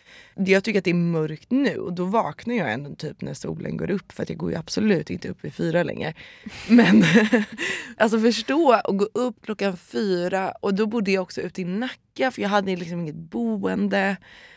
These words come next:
Nej, det var så kaos. Och bara så här, puls genom snön där. Och så, så här, ta sig in till T C typ.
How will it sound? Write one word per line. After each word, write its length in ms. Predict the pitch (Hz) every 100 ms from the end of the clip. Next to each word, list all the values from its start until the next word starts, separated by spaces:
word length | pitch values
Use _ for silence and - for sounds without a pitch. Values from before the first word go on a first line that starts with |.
| - -
Nej, 180 | 196 180
det 60 |
var 80 | 175
så 100 | 170
kaos. 340 | 175 143 -
Och 60 | -
bara 80 | 175
så 100 | 165
här, 60 | -
puls 280 | 196 160
genom 200 | 180 170
snön 320 | 160 - 165 170
där. 280 | - 139 -
Och 80 | 170
så, 100 | 165
så 80 | -
här, 60 |
ta 140 | 156 175
sig 120 | 180
in 120 | 175
till 100 | -
T 340 | - 196 170 147
C 280 | 160 73 -
typ. 320 | - - -